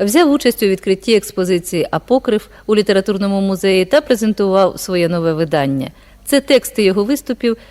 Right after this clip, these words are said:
що транслювалися на хвилях радіостанції «Свобода» упродовж тисяча дев'ятсот шістдесят восьмого,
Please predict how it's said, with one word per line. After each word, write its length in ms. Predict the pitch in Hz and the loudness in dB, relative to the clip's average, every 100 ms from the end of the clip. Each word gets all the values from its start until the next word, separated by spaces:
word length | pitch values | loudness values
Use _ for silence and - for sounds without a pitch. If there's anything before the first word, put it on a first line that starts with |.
| - | -6
що 160 | - | -2
транслювалися 760 | 302 294 - 240 233 220 - 202 | 4 2 4 4 6 4 2 0
на 120 | 190 | -2
хвилях 340 | - 196 175 | -2 0 2
радіостанції 640 | 180 175 175 - 160 165 165 | 0 0 -2 -2 -4 -4 -8
«Свобода» 540 | - 202 220 262 226 - - - | -4 -4 0 2 2 -2 -18 -6
упродовж 540 | 311 262 233 220 196 | -2 2 4 4 2
тисяча 360 | - 202 180 185 | -2 -2 -2 -4
дев'ятсот 420 | 160 156 151 156 | -2 -2 -2 -6
шістдесят 440 | - 151 151 151 180 | -6 -10 -6 -6 -2
восьмого, 520 | 226 262 226 214 | -2 0 0 0